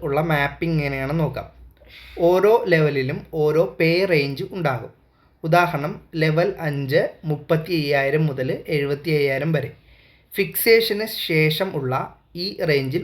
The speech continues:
ഉൾപ്പെടുത്തും. അടുത്തത് അലവൻസുകളെ പറ്റിയാണ് പറയുന്നത്. അലവൻസുകൾ എന്ന് പറയുമ്പം എച്ച് ആർ എ ഉണ്ടാവും,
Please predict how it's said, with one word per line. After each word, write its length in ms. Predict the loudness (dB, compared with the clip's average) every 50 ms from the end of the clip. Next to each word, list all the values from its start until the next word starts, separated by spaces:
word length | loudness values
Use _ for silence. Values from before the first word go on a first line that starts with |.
| -4 -6
ഉൾപ്പെടുത്തും. 460 | -6 -4 -4 -4 -6 -6 -8 -10 -16 -20 -20 _ _ _ _ _ _ _ _ _ -20 _ _ _ _ _ _ _ _ 0 2
അടുത്തത് 320 | 2 4 4 4 4 4 4 2 0 0 2
അലവൻസുകളെ 640 | 2 4 4 4 4 4 4 2 2 2 2 2 0
പറ്റിയാണ് 280 | -2 -2 -2 -2 -2 -2 -2 -2
പറയുന്നത്. 340 | -2 -2 -2 -6 -10 -14 -16 -18 _ _ _ _ _ _ _ _ _ _ _ _ _ 0 4
അലവൻസുകൾ 480 | 4 6 4 4 2 2 2 2 2 2
എന്ന് 120 | 2 2 2
പറയുമ്പം 300 | 2 2 2 0 -2 -6 -6 -8 -10
എച്ച് 260 | -12 -12 -8 -4 0 2 2
ആർ 80 | 4 4 2
എ 20 | 2 0
ഉണ്ടാവും, 340 | 0 -2 0 0 0 -2